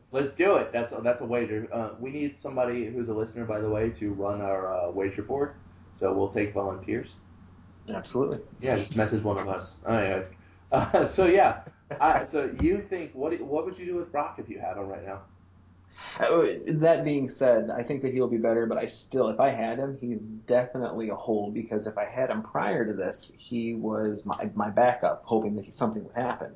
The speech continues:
Speaker 2: and
Speaker 1: Right.
Speaker 2: something has. Uh, but if I'm going out to try to buy him, I would buy him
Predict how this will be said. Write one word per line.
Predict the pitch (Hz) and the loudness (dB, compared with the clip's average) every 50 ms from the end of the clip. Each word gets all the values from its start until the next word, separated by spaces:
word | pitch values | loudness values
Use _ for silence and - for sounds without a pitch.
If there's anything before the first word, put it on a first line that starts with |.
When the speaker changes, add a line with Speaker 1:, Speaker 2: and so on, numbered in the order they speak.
| - | -10
Speaker 2:
and | 98 - - | -6 -2 0
Speaker 1:
Right. | |
Speaker 2:
something | - - - - 214 214 | 0 0 0 -2 -4 -4
has. | - 220 - - - - - - - _ - - - - - - - - - - | -2 -2 -2 -2 -4 -8 -14 -16 -18 _ -16 -14 -14 -16 -18 -20 -10 -8 -2 0
Uh, | 98 101 98 98 101 - - _ _ _ - | 2 2 2 2 -2 -6 -14 _ _ _ 0
but | 123 123 | 0 0
if | 120 | 2
I'm | 120 123 123 | 0 0 2
going | 135 143 147 143 143 | 2 4 6 6 4
out | 135 131 123 - | 4 0 -4 -6
to | - - | -10 -10
try | - 127 123 120 | -4 -2 0 0
to | 110 | 0
buy | 95 - - - 90 85 90 110 | -2 -2 -2 -2 -2 0 -2 -6
him, | 110 117 143 151 151 160 175 165 - - - - | -6 -4 -4 -4 -4 -4 -6 -8 -10 -14 -10 -6
I | - 127 135 143 156 160 | -4 -4 -2 -2 -2 -2
would | 170 165 156 143 135 - | -2 -2 -4 -4 -4 -2
buy | 131 131 131 131 131 127 | -2 -2 -2 -4 -6 -8
him | 123 123 123 127 123 117 | -8 -8 -8 -8 -8 -10